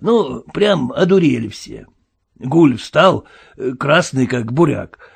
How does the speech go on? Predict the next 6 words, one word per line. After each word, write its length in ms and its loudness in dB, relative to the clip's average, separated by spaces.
да 380 2
Пепса 580 -2
бах 720 0
кулаком. 800 0
А 280 0
Пепс 420 0